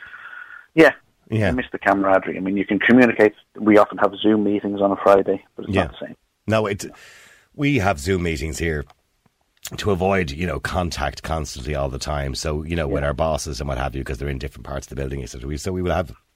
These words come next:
Speaker 2: Zoom meetings, and I hate them. I don't think it's the same as being with somebody face to face. And I
Speaker 1: No,
Speaker 2: don't, and I
Speaker 1: not
Speaker 2: don't
Speaker 1: the same.
Speaker 2: mean, I don't mean face to face, like, literally <laughs> face to face. But
Speaker 1: And
Speaker 2: you
Speaker 1: I
Speaker 2: know
Speaker 1: mean,
Speaker 2: what I mean?
Speaker 1: I, I, yeah, um, I mean, I live quite close to the office, so it doesn't take me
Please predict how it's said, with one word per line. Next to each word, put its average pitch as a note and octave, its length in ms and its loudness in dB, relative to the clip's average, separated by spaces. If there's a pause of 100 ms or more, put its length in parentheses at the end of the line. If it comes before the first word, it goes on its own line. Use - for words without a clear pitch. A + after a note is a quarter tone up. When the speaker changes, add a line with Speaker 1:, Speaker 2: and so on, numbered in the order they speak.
(680)
Speaker 2:
Zoom G2 280 -2
meetings, C2+ 360 -2 (240)
and F#2 120 0
I F#2 60 2
hate G#2+ 220 0
them. - 180 -16 (720)
I G2+ 80 -4
don't A2 260 2
think F2 160 0
it's - 100 -8
the E2+ 80 -4
same E2+ 340 2
as C#2+ 100 -2
being E2 280 0
with C#2+ 140 -4
somebody C#2 340 -6
face C2+ 280 -6
to - 100 -10
face. B1 440 -12 (440)
And C3 100 0
I G#2+ 40 8
Speaker 1:
No, G#2+ 40 6
Speaker 2:
don't, A#2+ 160 4
and A#2+ 80 4 (100)
I A#2+ 40 6
Speaker 1:
not - 100 4
Speaker 2:
don't C3+ 80 2
Speaker 1:
the G#2+ 80 0
same. F#2 140 2
Speaker 2:
mean, F2 120 -4
I E2+ 60 0
don't F#2+ 200 0
mean D2 200 -2
face D2+ 220 -2
to D2+ 100 -8
face, C#2+ 240 -4
like, B1+ 160 -6
literally - 300 -4
<laughs> - 100 -20
face - 160 -20
to - 80 -12
face. - 220 -6
But B1+ 120 -10 (840)
Speaker 1:
And B2+ 100 6
Speaker 2:
you B2+ 60 10
Speaker 1:
I B2 40 10
Speaker 2:
know A2+ 60 8
Speaker 1:
mean, G#2+ 40 8
Speaker 2:
what B2 80 8
I C3 80 4
mean? A#2+ 120 -8
Speaker 1:
I, A#2+ 120 4
I, - 200 -4 (140)
yeah, A#2 260 8 (140)
um, G#2+ 180 2
I G#2 120 6
mean, A2+ 180 2
I B2 60 8
live C3 260 2
quite A#2 260 0
close G#2+ 320 2
to - 80 -
the - 40 -4
office, - 160 -8
so F2+ 80 -4
it - 40 -4
doesn't G2+ 200 -2
take - 200 -2
me F2 140 -2